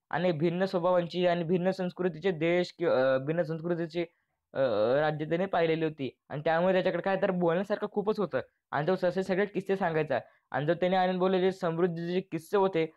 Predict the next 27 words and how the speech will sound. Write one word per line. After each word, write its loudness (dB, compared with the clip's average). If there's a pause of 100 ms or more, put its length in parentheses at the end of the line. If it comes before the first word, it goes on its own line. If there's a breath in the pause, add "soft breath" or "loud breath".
(240 soft breath)
तो -2
काय 0
करायचा 2
तर 2
एक 0
रंगवून 4
फुलवून 0
असं 0
किस्से -6
तो -4
सांगायचा 0 (440 soft breath)
आणि 2
लोकांना 2
त्याच्या 0
गप्पामध्ये 0
स्वतःला 0
काय 0
करायचं 0
तर 2
विसरून 0
जायचे 0 (380)
आणि -4
धुंद 0
गुंगवून 2
लोकांना 2
भारी 0
आवडायचं 0